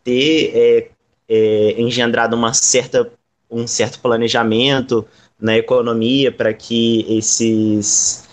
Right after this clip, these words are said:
esses ativos sejam, é, distribuídos no melhor interesse do imperialismo no mundo, isso não eliminou a anarquia de produção, muito pelo contrário, né?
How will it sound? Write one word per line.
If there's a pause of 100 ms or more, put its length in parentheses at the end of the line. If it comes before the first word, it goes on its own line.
(160)
esses
ativos
sejam, (380)
é,
distribuídos
no
melhor
interesse
do
imperialismo
no
mundo,
isso
não
eliminou
a
anarquia
de
produção,
muito
pelo
contrário,
né?